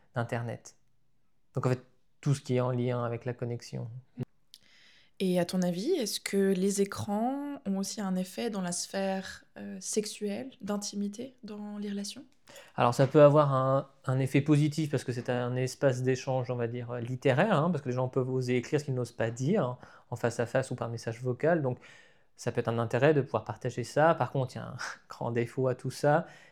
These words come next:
Speaker 1: Euh, je pense que si je te demande, et je demande à n'importe qui, « Qu'est-ce que vous faites à la fin de journée avant de vous coucher ? » Je pense que vous avez votre smartphone dans la main.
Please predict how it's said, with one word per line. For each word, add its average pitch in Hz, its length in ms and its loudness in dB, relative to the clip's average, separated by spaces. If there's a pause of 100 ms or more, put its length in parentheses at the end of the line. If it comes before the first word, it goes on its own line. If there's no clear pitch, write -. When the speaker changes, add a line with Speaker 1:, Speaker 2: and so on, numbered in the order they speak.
(140)
Speaker 1:
Euh, 120 220 -4
je 120 120 -12
pense 127 200 -4
que - 80 -4
si 127 220 -4
je 123 80 -12
te - 120 -2
demande, 131 400 0
et 117 40 -2
je 123 100 -4
demande 127 160 -4
à 117 60 -4 (180)
n'importe - 340 -4
qui, « - 160 -20
Qu'est-ce 147 160 0
que 143 100 -2
vous 135 100 0
faites - 440 0
à 139 60 -8
la 123 120 -4
fin 139 140 0
de 131 60 0
journée 131 200 0
avant 120 160 0
de 120 60 -6
vous 123 140 -6
coucher ? » 147 480 0
Je 131 60 2
pense 135 240 0
que 131 60 -2
vous 120 60 -2
avez 120 100 0
votre 117 180 -4
smartphone 131 500 0
dans 123 140 6
la 113 140 0
main. 120 280 -2